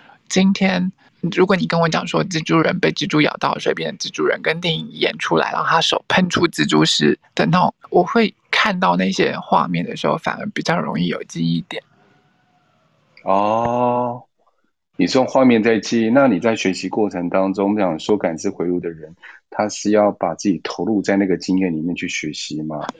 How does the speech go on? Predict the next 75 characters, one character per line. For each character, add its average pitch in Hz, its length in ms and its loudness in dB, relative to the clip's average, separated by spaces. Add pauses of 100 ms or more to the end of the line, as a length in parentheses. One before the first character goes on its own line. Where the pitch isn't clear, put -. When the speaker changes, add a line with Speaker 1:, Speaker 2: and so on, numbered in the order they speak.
Speaker 1:
对 247 160 4
啊， 180 180 2
对 196 140 0
啊， 180 100 0
就 196 140 -2
是 233 180 2
需 226 140 -4
要 214 160 4
投 156 240 -2
入 185 180 0
去 185 160 -4
做 180 200 2
感 156 280 -6
受、 170 240 0
去 180 220 -4 (120)
感 - 200 -4 (100)
知， 170 220 -4
或 180 120 -2
者 147 140 -6
是 - 200 -4 (380)
去 - 160 -4
知 - 160 -8
道 165 200 2
这 165 160 -4
些 170 160 -4
东 - 200 -4
西。 165 180 -6
因 175 180 -4
为 202 120 4 (140)
就， - 160 -4
就 254 160 0
当 220 300 2
我 - 80 0
们 - 100 2
有 - 80 0
看 185 180 2
到 180 140 2
这 170 100 -6
些 175 200 0
画 190 180 0
面 180 220 2
在 190 180 0 (100)
跑 - 260 0
啊， - 60 -2 (140)
然 143 100 -2
后 165 120 2
更 175 180 0
容 156 180 0
易 185 80 2
有 - 220 0
记 165 180 -4
忆 151 100 -2
点。 - 200 -8
就 190 100 -4
像 185 160 4
小 185 140 2
朋 - 180 -4
友 151 80 0
小 165 160 -4
时 - 160 -6
候 190 220 0 (420)
很 190 140 0
容 - 180 0
易， 175 120 2
就 165 100 0
是 175 160 2
如 170 200 0
果 185 140 4
我 160 240 4
看 - 240 0
着 - 140 -4
那 80 160 2
些 80 160 0
什 - 140 -4
么， - 260 -4